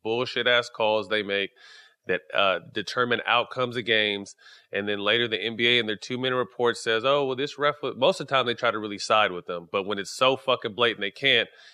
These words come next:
in the two-minute report, they'll admit the ref was wrong. But what does that do? You know, the team, the, the team has lost the game.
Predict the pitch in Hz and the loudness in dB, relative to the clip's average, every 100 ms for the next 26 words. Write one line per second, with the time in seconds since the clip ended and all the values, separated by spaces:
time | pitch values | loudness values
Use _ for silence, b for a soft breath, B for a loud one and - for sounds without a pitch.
0 | b 107 92 - 123 120 120 104 - 104 | b -6 -6 -6 -4 -2 -2 -2 -2 -2
1 | 107 107 110 110 101 107 101 92 127 127 | 0 -2 -2 -2 0 0 0 -2 0 0
2 | 107 127 120 143 113 107 85 95 101 101 | -2 -4 0 0 0 -6 -8 -8 -4 -4
3 | 85 120 123 101 98 - 98 98 - 127 | -4 -4 -2 -4 -8 -12 -12 -12 -6 -4
4 | 127 110 120 123 - 107 110 110 | -2 2 2 2 -2 -2 2 2